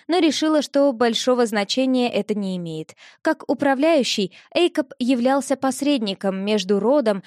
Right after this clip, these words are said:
и этими поверенными, а также старостами и егерями. И дел у него было не в проворот,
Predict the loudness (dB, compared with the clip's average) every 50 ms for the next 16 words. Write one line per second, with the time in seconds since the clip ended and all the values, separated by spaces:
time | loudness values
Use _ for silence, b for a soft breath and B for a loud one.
0 | B B B -2 -2 0 2 0 -2 0 -2 -2 0 0 0 0 -2 0 2 0
1 | 0 -2 -4 -8 -10 -10 -10 -10 -12 -14 b b b b b b -2 0 0 -2
2 | 0 0 -2 -2 0 0 2 2 2 2 0 -2 -2 0 0 0 0 0 0 -2
3 | 0 0 0 -2 0 0 0 0 0 -4 -6 -8 -12 -14 -16 _ _ _ B B
4 | B B B -4 -4 0 2 2 2 4 2 2 2 2 0 -2 0 0 0 0
5 | 2 2 2 0 0 0 -2 -2 0 2 2 2 2 0 -2 -4 -8